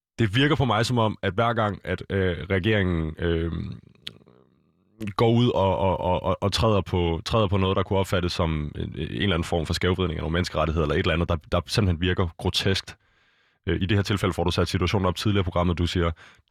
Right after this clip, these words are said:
du, du oplever, det er to ting. Det er det, hun er så tæt på målstregen, og det er det, vi vil sende hende hjem til, ikke er hjem til, øh, hjem til Ærø, hvor du er fra, eller hjem til et, et eller andet, ja, det kunne være et sted op i Nordjylland.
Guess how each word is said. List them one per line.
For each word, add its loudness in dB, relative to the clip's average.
du, -18
du 2
oplever, 0
det -2
er -2
to -2
ting. -2
Det -16
er 0
det, 2
hun 2
er 4
så -2
tæt -2
på -4
målstregen, 0
og 0
det 0
er 0
det, 0
vi 2
vil 0
sende 0
hende -2
hjem 0
til, 0
ikke 2
er 0
hjem -2
til, -4
øh, -2
hjem -2
til 0
Ærø, 2
hvor -2
du 2
er 4
fra, 0
eller -2
hjem 0
til -2
et, -4
et -6
eller 0
andet, -2
ja, -4
det -2
kunne -4
være -4
et -16
sted -4
op -6
i -2
Nordjylland. 2